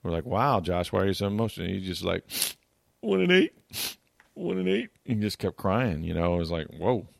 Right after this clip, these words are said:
Um, so I asked that question. But there's been a few.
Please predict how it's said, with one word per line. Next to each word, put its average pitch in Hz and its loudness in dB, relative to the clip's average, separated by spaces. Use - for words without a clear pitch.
Um, 87 -2
so 104 4
I 127 8
asked 104 4
that 98 2
question. 85 -2
But 110 4
there's 214 0
been 269 2
a 170 6
few. 117 2